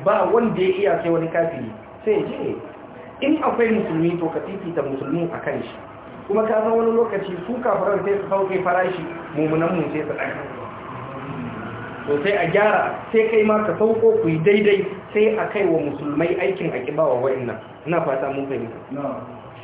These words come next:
Speaker 1: Amma in sun iya, ba laifi bane dan an yi amfani da su. Saboda Annabi sallallahu alaihi wasallama da ya tashi hijira, kafiri ya ɗauka a matsayin jagora. Shi yake nuna musu hanya, shi da Sayyidina Abubakar radiyallahu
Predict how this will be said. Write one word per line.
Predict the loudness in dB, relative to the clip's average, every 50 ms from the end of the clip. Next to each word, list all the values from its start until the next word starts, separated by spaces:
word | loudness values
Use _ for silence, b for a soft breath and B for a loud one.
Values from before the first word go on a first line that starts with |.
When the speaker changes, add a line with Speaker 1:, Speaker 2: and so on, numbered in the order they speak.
| B B B B -18 -14 -8 -4
Speaker 1:
Amma | -2 0 0 2 2 2 2
in | 0 0 0 0
sun | -2 -2 0 2
iya, | 2 2 4 2 0 -2 -4 -8 -14 -16 -18 -8 -2
ba | 0 0 2
laifi | 2 2 2 2 0 0
bane | 0 2 2 2 2
dan | 0 0 0
an | -2 -2 -2
yi | -2
amfani | -2 -4 -4 -4 -4 -4 -2 -2 -2
da | -2 -4
su. | -4 -6 -10 -8 -4
Saboda | -2 2 2 2 4 4 2
Annabi | 2 2 0 0 0
sallallahu | 0 2 2
alaihi | 4 2 2 2 2
wasallama | 2 2 4 4 2 2 0 -2 -6 -10 B B B B -2 0
da | 2
ya | 4 4 4 4
tashi | 2 2 2 2 0 -2 -4 -6 -8 -8 -4
hijira, | -2 0 0 2 4 4 4 4 2 0 -4 -8 -12 -14 -16 -16 -18 -18 -18 -16 -4 0
kafiri | 2 2 2 2 2 0 0 0 2 2 2
ya | 4
ɗauka | 4 4 4 4 4 2 2 0 0
a | 0
matsayin | 0 0 0 0 -2 0 2
jagora. | 2 2 2 2 2 0 0 0 0 -2 -6 -12 -16 -16 -16 -16
Shi | -12 -8 0 2 4
yake | 4 4 4 4 4
nuna | 2 2 2 2 2
musu | 2 0 0 0
hanya, | 0 0 0 0 2 0 0 0
shi | 0 0
da | 0 0
Sayyidina | -2 -2 -2 -2 -2 -2 -2 -2
Abubakar | -4 -2 0 0 0 0 -2 -6 -8 -10 -14 -14 -16 -16 -16 -16 -10 -6 -4
radiyallahu | -2 2 2 2 4 4 2 2